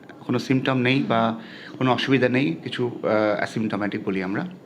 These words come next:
আর, আহ, ভিটামিন ডি অভাব থেকে সিমটম বলতে গেলে প্রথমেই আসতে হবে যে মানে, আহ, বোন হেলথ, মানে শরীরে যে হাড় যে, যে, আহ,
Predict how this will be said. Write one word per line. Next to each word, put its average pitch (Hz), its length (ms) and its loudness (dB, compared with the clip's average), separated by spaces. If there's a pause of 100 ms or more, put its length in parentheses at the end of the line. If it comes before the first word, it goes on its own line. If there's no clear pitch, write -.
(1080)
আর, 107 460 2
আহ, 104 560 2
ভিটামিন 151 420 2
ডি 165 500 4
অভাব 131 320 2
থেকে 170 400 0
সিমটম 156 580 0
বলতে 165 240 4
গেলে 170 140 4
প্রথমেই 165 520 2 (360)
আসতে 120 260 -4
হবে 151 440 -4
যে 117 220 2
মানে, 120 200 2 (200)
আহ, 95 160 2
বোন 123 280 4
হেলথ, 90 360 -4 (420)
মানে - 80 0
শরীরে 135 380 2
যে 147 100 2 (140)
হাড় 151 460 0
যে, 131 80 -8
যে, 131 300 4
আহ, 104 80 0